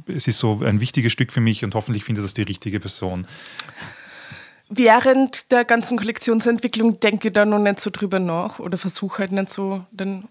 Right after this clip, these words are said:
Speaker 2: so drüber nachzudenken. Aber ich, ich kenn das schon, dass wenn ich dann so ein Stück in so Seidenpapier einpacke und in den Sackerl reingebe, dass ich es manchmal,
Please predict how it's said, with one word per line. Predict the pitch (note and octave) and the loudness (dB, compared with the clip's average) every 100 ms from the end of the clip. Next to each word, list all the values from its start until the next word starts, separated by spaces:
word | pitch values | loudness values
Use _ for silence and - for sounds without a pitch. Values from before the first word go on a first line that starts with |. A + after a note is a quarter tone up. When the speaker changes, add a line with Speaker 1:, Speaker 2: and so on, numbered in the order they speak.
| - | -12
Speaker 2:
so | - | -10
drüber | - F#3+ | -8 -4
nachzudenken. | G3+ G3+ - G#3 G#3 G#3 | -2 -2 -2 -2 0 2
Aber | G#3 | 2
ich, | A3 - | 2 0
ich | G#3+ | 0
kenn | G#3 A3+ | 2 4
das | A#3 - | 4 6
schon, | - A3+ A#3+ A#3+ | 6 6 6 6
dass | A3+ - | 2 2
wenn | A3 | 2
ich | G#3+ | 2
dann | G3 G#3+ | 2 0
so | G#3+ A3+ | 0 2
ein | G#3 | 2
Stück | G#3 - A#3 A3+ | 0 -2 -4 -4
in | A#3 G#3+ | 0 0
so | G#3+ | 0
Seidenpapier | G3+ G#3+ G3 A#3 G#3+ F#3+ G#3+ | 2 2 4 2 0 0 0
einpacke | F#3 G3+ A3 G#3 G3+ | 4 4 4 0 0
und | G#3 | -4
in | G#3 | -2
den | |
Sackerl | F#3 A3 A3 A3 | -2 -4 -2 -4
reingebe, | G3+ F#3 G3 A3 G3+ G3 | 0 0 2 0 -4 -6
dass | G#3 G3 | -8 -2
ich | G#3+ | -4
es | F#3 | 2
manchmal, | G#3+ A#3 G#3+ - A3 A3+ A3+ A3+ | 2 4 2 0 4 4 4 0